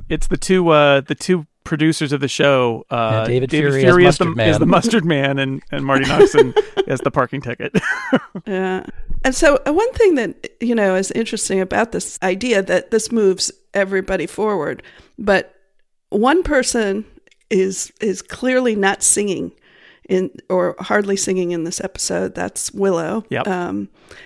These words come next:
Speaker 3: Allison Hannigan s-, said she wouldn't do it. I don't know why not. Like, I, I haven't tried to research that because,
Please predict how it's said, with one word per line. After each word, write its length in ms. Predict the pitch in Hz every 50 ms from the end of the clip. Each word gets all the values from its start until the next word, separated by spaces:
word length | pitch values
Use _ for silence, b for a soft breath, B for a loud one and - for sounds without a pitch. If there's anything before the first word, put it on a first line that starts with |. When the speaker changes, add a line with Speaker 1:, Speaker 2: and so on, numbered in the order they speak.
| B B -
Speaker 3:
Allison 420 | 190 185 196 196 202 - - 196
Hannigan 460 | 196 214 233 240 233 214 - 202 196
s-, 240 | 190 - - - - - _ _ _ _ _ -
said 280 | - - 202 208 202
she 160 | - - 247
wouldn't 340 | 240 214 - 262 262 269 247 -
do 120 | 294 262
it. 160 | 190 147 - - - -
I 100 | 247 269 370
don't 180 | 440 440 415 392
know 200 | 381 339 302 247
why 320 | - - 214 226 214 196 190
not. 500 | 185 185 185 175 196 240 311 - - -
Like, 280 | 247 208 196 196 - -
I, 180 | 202 202 208 - -
I 60 | 208
haven't 380 | 208 208 202 208 196 - - -
tried 260 | - 202 180 180 190 -
to 120 | - 170
research 480 | 160 175 170 175 - - 226 226 233 -
that 280 | - 277 240 226 233 -
because, 400 | - 208 - - 202 208 202 B